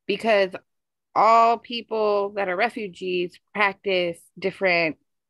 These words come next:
beliefs, and most of it's witchcraft, that people are losing their jobs to them because they've cursed the white people around here from having good jobs.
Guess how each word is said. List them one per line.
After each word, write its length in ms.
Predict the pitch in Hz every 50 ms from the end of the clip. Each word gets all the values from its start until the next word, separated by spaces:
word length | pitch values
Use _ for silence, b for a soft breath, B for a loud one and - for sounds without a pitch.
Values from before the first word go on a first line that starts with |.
| _ _ _ _ -
beliefs, 580 | 180 180 170 202 240 233 208 202 202 190 190 -
and 220 | - - 170 175
most 200 | 165 170 165 -
of 100 | 170 156
it's 200 | 160 143 - -
witchcraft, 540 | - 202 - - - - 196 165 160 180 - _
that 220 | - 151 147 - _ B B B B B B _
people 220 | - 247 226 202 220
are 160 | 220 208 196
losing 300 | 196 214 220 202 220 202
their 140 | 180 180 180 175 151 -
jobs 600 | - 202 214 233 214 175 143 135 147 165 160 _ _
to 320 | - - - 240 240 233
them 400 | 180 175 170 160 151 127 143 156
because 360 | 151 175 - - - 175 165
they've 260 | - 175 170 175 185 - _ - -
cursed 420 | - 220 196 190 - - - _ B B B B B B _
the 160 | - 196 196 196
white 340 | 190 180 185 180 147 - _
people 540 | - 180 165 147 _ - 160 156 147 147 151
around 340 | 147 151 139 147 147 165
here 320 | 147 147 180 175 160 160 165
from 240 | - - 165 165 165
having 420 | 160 175 160 160 170 170 160 156
good 260 | 160 165 160 160 143
jobs. 600 | - 143 135 123 110 80 50 53 78 - - 98